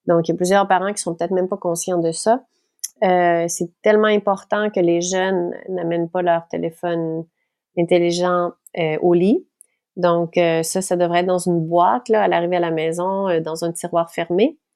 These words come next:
Euh, bon, parce qu'on peut pas faire les devoirs, euh, les devoirs avec un téléphone intelligent, on peut pas, euh, souper avec un téléphone intelligent, on peut pas dormir avec un téléphone intelligent. Hum, donc, euh,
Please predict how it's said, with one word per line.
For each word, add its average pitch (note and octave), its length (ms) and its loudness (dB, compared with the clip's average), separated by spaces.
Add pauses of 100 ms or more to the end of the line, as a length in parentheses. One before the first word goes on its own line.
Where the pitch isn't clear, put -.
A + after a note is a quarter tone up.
(520)
Euh, D3+ 800 -2
bon, F3+ 120 -4
parce F3+ 160 -8
qu'on E3+ 100 -2
peut F3+ 100 -10
pas G3+ 120 -4
faire G3 180 -4
les F3+ 100 0
devoirs, E3+ 440 0
euh, D#3+ 120 -4 (220)
les F3 120 2
devoirs E3+ 240 2
avec E3+ 200 -2
un E3+ 100 -2
téléphone E3+ 340 -2
intelligent, E3+ 680 -4
on F3+ 80 -4
peut E3+ 180 -6
pas, F3+ 680 2
euh, - 60 -4
souper F#3+ 440 2
avec E3+ 200 -2
un E3 80 0
téléphone E3+ 500 -2
intelligent, E3+ 540 -2 (360)
on F3+ 40 -4
peut F3+ 100 4
pas G#3+ 140 4
dormir G#3 500 2
avec F3 220 -2
un F3 80 -2
téléphone E3+ 400 -4
intelligent. E3 460 -4 (840)
Hum, D3+ 560 -4 (260)
donc, E3 380 -2
euh, D3 680 -4